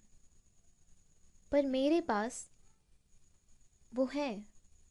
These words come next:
पर वो प्यार नहीं। मेरे कहने का मतलब बहुत ही सिंपल और बहुत ही छोटा सा है।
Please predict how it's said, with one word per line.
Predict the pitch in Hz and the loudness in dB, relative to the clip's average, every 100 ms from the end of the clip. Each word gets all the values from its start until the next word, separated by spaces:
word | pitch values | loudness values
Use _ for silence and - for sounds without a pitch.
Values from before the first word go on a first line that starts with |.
| - - - _ - - | -20 -20 -20 _ -14 -10
पर | 233 | -8
वो | 247 | -8
प्यार | - 202 196 | -8 -8 -6
नहीं। | 190 185 190 - - - - - - - - - - - - - - - - - - - - - - - - - - - - - - - - - - | -8 -10 -14 -20 -20 -20 -20 -20 -20 -20 -20 -20 -20 -20 -20 -20 -20 -20 -20 -20 -20 -20 -20 -20 -20 -20 -20 -20 -20 -20 -20 -20 -20 -20 -20 -20 -4
मेरे | 262 311 349 | 0 2 4
कहने | 330 294 349 | 4 4 4
का | 381 | 4
मतलब | 320 262 277 262 | 4 2 2 2
बहुत | 226 233 311 | 2 4 6
ही | 339 | 6
सिंपल | 294 269 240 262 262 | 6 2 2 0 0
और | - | -2
बहुत | 240 214 220 240 | -2 0 0 2
ही | 269 | 0
छोटा | - 196 190 | 0 -2 -4
सा | 196 | -6
है। | 196 208 | -6 -6